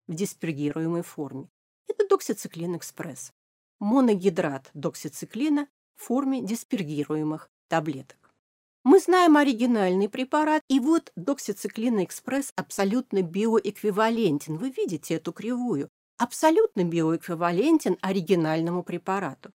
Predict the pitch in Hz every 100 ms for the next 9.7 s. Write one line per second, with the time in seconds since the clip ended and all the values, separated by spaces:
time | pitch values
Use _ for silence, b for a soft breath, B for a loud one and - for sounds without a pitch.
0 | _ _ _ 185 170 - 196 262 - 151
1 | 147 139 139 - 151 143 147 143 143 -
2 | 254 262 _ _ _ 202 220 226 302 262
3 | 180 175 180 175 156 165 226 311 311 -
4 | 165 160 - 175 - 175 170 156 147 -
5 | - 240 320 - - _ - 160 180 202
6 | 190 165 151 160 147 151 196 226 196 -
7 | 147 139 147 160 160 156 - 139 156 151
8 | 135 - 175 - _ _ - 190 214 202
9 | 208 208 208 - 175 165 165